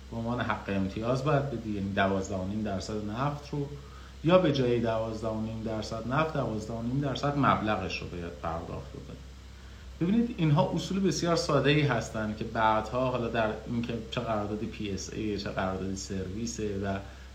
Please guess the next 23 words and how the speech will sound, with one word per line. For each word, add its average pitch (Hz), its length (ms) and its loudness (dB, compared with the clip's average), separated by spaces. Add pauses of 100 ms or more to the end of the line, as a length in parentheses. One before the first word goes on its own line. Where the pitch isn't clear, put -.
(100)
بعضی 117 320 4
وقتا 107 280 0
بازی 101 400 -2
با 95 180 -2
الفاظ، 98 420 -2
ما 123 120 -2
اینها 110 280 -2
رو 110 80 -2
هم 110 180 -2
می‌بینیم. 95 560 0 (480)
مثلاً 113 320 0
در 113 240 6
قرارداد 104 460 0
پی 101 340 -2
اس - 220 -2
اِی، 117 300 0
در 135 140 0
قرارداد 95 480 -2 (100)
تولید 95 220 -4 (140)
مشترک، 101 360 -6
پروداکشن 95 580 -6
شیرینگ 95 440 -4
اگریمنت، 98 540 -2